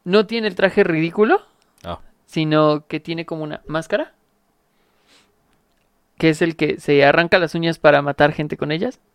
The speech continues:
Speaker 1: lanzándolas así. Ok. Puede que a alguien le encante y diga, "Es,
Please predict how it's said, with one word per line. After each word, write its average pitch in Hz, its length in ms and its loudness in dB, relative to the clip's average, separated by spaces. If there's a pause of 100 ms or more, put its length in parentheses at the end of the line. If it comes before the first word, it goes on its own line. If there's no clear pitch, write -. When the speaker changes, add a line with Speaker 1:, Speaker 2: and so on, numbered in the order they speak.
(300)
Speaker 1:
lanzándolas 151 800 -2
así. - 260 -12 (300)
Ok. 147 200 -6 (920)
Puede 240 220 6
que 247 80 2
a - 20 2
alguien 247 240 0
le 220 60 0
encante 220 540 2
y 220 180 0
diga, 220 320 0
"Es, 240 200 0